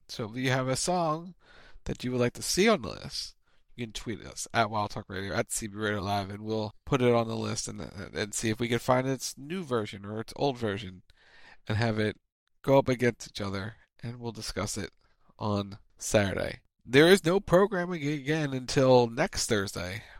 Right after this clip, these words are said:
for Pop Goes the Rack, where we'll look back at our predictions from twenty twenty-three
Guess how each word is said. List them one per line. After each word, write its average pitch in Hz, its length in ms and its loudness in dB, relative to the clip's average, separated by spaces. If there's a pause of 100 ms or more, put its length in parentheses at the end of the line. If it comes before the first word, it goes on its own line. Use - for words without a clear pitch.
(100)
for 156 120 -4
Pop - 320 2
Goes 117 220 -4
the 98 80 -6
Rack, 95 460 -6 (140)
where 131 160 0
we'll 127 320 -2
look 139 200 -2
back 139 260 4
at 139 100 2
our 131 80 0
predictions 123 840 -4 (100)
from 117 160 -10
twenty 123 380 -6
twenty-three 113 720 -4